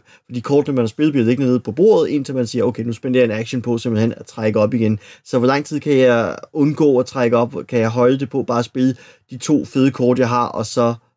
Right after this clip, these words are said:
blive ved med at trække kortene op? Der, der er sådan nogle strategier omkring det. Så vi lidt ligesom i Splendor, kan man sige, har det her sådan meget enkle, enkle, svære valg, hvor du har en, en markant action, du tager i din tur, og så skynder man sig videre til næste spiller og så videre. Så det er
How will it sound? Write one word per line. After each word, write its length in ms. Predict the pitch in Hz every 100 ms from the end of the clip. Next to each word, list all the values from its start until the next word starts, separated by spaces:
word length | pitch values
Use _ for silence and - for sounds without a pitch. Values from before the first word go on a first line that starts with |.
| -
blive 140 | 127
ved 100 | 120
med 120 | 123
at 80 | 123
trække 280 | - 127 104
kortene 380 | - 117 120 113
op? 160 | 107
Der, 140 | - 143
der 100 | 143
er 80 | 135
sådan 120 | 131
nogle 140 | 123
strategier 360 | - 113 110 123
omkring 320 | 113 117 113
det. 160 | 113 107
Så 160 | - 135
vi 240 | 139 147 - _ -
lidt 180 | 151 233
ligesom 280 | 190 180 190
i 60 | 151
Splendor, 440 | - 151 151 151
kan 120 | 147
man 60 | 135
sige, 180 | - 131
har 320 | - 160 - -
det 100 | 147
her 180 | 151
sådan 220 | 131 139 127 - _
meget 400 | - 143 147 175 - -
enkle, 520 | 202 185 160 156 131 135 -
enkle, 320 | 170 175 170
svære 440 | - 139 131 147
valg, 300 | 117 113 -
hvor 140 | - 127
du 100 | 123
har 280 | 131 147 -
en, 280 | 139 131 - _ _ _ -
en 280 | 196 165 143
markant 400 | 139 - 147 -
action, 340 | 123 135 151
du 80 | 135
tager 180 | 117 127
i 20 |
din 120 | 113 98
tur, 200 | 214 226
og 120 | 127
så 100 | 147
skynder 300 | - 165 156
man 140 | 147
sig 100 | 120
videre 160 | 127 135
til 120 | 120
næste 260 | 131 180 175
spiller 280 | - 151 151
og 60 |
så 80 | 139
videre. 200 | 131 131 135 - -
Så 140 | - 131
det 320 | 143 139 -
er 420 | 117 113 113 -